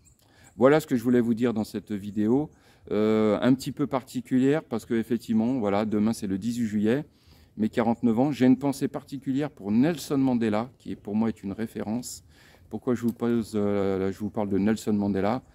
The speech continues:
Tout simplement parce que lui aussi était né un dix-huit juillet. Alors j'ose, j'ose, euh, espérer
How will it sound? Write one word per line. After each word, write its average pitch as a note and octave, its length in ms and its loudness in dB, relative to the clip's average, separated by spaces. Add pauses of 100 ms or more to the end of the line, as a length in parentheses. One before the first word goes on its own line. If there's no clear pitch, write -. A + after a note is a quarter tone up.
(340)
Tout C3 100 -8
simplement B2 520 2
parce A2 220 -8
que - 100 -8
lui G#2+ 300 0
aussi A#2 300 -2
était G2+ 220 -4
né G#2 160 0
un G2 80 0
dix-huit G2 300 -6
juillet. E2+ 340 -8 (680)
Alors G#2 260 2
j'ose, C3 540 2 (220)
j'ose, A2 500 -2
euh, G2 480 -4 (1160)
espérer G#2 520 -4